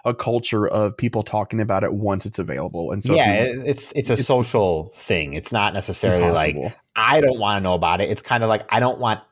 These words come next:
Speaker 2: anybody to know about it so we can all experience it as a group," because that's
Speaker 1: Right.
Speaker 2: what Go is about.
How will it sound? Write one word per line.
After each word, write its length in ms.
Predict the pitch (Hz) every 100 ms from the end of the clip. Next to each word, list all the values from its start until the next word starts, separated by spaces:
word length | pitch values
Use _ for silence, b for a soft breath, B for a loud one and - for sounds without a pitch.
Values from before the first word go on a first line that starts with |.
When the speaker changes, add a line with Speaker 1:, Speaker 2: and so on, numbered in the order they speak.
| 87
Speaker 2:
anybody 600 | 82 95 113 131 147 160
to 100 | 160
know 200 | 160 170
about 260 | 170 175 196
it 140 | 196
so 120 | -
we 120 | 107
can 160 | 98 104
all 400 | - 87 90 107
experience 680 | 113 - - 123 127 135 -
it 80 | 135
as 100 | 98
a 60 |
group," 400 | 82 92 156 -
because 320 | 98 - 85 85
that's 100 | 208
Speaker 1:
Right. 200 | 180 -
Speaker 2:
what 200 | - _
Go 180 | 85 78
is 100 | -
about. 380 | 71 73 -